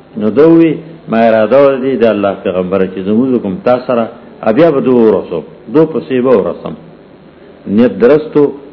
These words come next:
اراده صحیح وه، عمل یې نیک و په ظاهر باندې. او نبی علیہ الصلوۃ والسلام وی، "که ولګوئ تر ټولو هغه چې دي په دې ځمکه غونډ،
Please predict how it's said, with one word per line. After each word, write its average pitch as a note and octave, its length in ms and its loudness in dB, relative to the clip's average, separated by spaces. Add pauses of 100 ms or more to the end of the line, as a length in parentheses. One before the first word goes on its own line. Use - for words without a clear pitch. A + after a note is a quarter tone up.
(140)
اراده G#2 360 0
صحیح A#2 340 0
وه، C3 140 4 (280)
عمل G#2 340 0
یې F2+ 160 -4
نیک F#2 260 -4
و F2 40 -4
په F2 120 -8
ظاهر E2+ 340 -2
باندې. D#2+ 380 -6 (800)
او G#2 80 0
نبی B2+ 300 4
علیہ A#2 140 2
الصلوۃ A2+ 360 0
والسلام A#2+ 480 -2
وی، F#2 160 -4 (440)
"که A2+ 60 -2
ولګوئ C3+ 580 4
تر A2 160 0
ټولو C3+ 180 0
هغه A#2+ 180 2
چې A2 180 -8
دي A#2+ 60 -2
په A#2 140 -6
دې F#2+ 220 -4
ځمکه G#2 260 -2 (140)
غونډ، C3 240 0